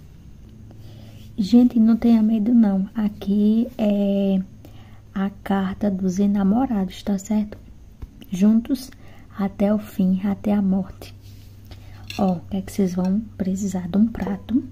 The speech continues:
tá? Vamos pegar um prato e três pedaços de papel higiênico, tá? Ó.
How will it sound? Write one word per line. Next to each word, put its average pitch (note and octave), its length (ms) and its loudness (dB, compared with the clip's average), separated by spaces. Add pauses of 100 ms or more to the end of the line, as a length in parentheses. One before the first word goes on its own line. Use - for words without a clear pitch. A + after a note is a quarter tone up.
(100)
tá? F#3+ 340 -2
Vamos F#3+ 220 0
pegar F#3+ 260 -2
um A3 120 0
prato G3+ 440 -6 (1700)
e A3 340 4 (220)
três G#3 380 -2
pedaços G3+ 800 -4
de - 160 -4
papel G3 420 -2
higiênico, F#3+ 640 0 (240)
tá? F#3 240 -2
Ó. F3 120 -6